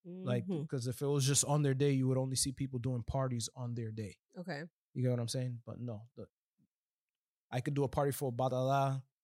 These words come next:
Speaker 1: day after tomorrow, but
Speaker 2: Mm-hmm.
Speaker 1: Obatala Day is September twenty-fourth in,
Speaker 3: Okay.
Speaker 1: in the syncretism. El Día de la Virgen de la Mercedes. And you can celebrate the Orishas any day.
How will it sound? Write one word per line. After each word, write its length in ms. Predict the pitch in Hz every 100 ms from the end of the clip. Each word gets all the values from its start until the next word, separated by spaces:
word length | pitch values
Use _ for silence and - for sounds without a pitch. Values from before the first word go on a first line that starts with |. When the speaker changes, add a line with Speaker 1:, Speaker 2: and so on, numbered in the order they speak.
| _
Speaker 1:
day 120 | 120
after 200 | 131 -
tomorrow, 460 | 123 123 120 110 - - - - - _
but 260 | 196 190 110
Speaker 2:
Mm-hmm. 60 | 117 113
Speaker 1:
Obatala 420 | 113 113 127 135
Day 140 | 123 117
is 200 | 117 -
September 440 | 120 - 123 120
twenty-fourth 760 | - 113 113 - 110 - - - _ -
in, 160 | 117 104
Speaker 3:
Okay. 140 | 80 180 _ _ -
Speaker 1:
in 80 | 123
the 60 |
syncretism. 580 | 110 120 113 113 143 - - _ 120
El 60 |
Día 420 | 113 127 127 127 123
de 380 | 120 120 117 113
la 140 | 120
Virgen 380 | 127 135 135 131
de 100 | 123
la 140 | 120
Mercedes. 840 | 117 113 - 127 117 113 - - - _ _ - - - - - _ _ _ _ _ _ - -
And 160 | 127
you 100 | 120
can 160 | 120 120
celebrate 440 | - 139 135 135 127
the 60 |
Orishas 460 | 131 131 131 120 95 -
any 400 | 131 127 123 120
day. 320 | 113 104